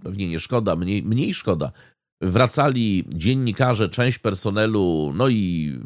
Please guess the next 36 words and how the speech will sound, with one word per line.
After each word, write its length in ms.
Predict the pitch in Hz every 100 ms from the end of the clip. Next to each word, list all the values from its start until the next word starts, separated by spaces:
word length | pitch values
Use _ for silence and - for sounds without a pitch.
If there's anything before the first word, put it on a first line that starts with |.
| 50 - - _ _ _ _
pewnie, 460 | 107 92 101 95 87
mm, 500 | - 92 90 87 85
że 100 | 85
tak 140 | 92
powiem, 200 | 104 90
ten 180 | 90 131
miał 220 | 110 95
zostać, 520 | 92 95 87 73 -
e, 560 | 90 80 76 71 69 69
zestrzelony, 640 | 71 78 - - 104 127 95
nie 100 | 82
wiadomo, 280 | 80 90
miał 160 | 78 71
być 120 | 73
na 60 | 87
niego 220 | 82 76
zamach, 420 | 80 87 196 - _ _ _ -
a 120 | 214
on 80 | 226
sobie 200 | 175 120
wrócił, 280 | 120 135
powiedzmy, 500 | 110 87 85 - 104
jeszcze, 280 | 80 80 95 -
jeszcze 280 | 143 - 143
innym, 380 | 135 98 71
czyli 220 | 62 80 73
trzy 220 | - 170
samoloty 440 | 98 82 69 80
były 220 | 78 76
w 60 | 71
tym 140 | 90
momencie 440 | 73 73 90 101 78
w 40 |
całej 300 | - 95 85
tej 120 | 92
układance. 640 | - 131 131 143 101 -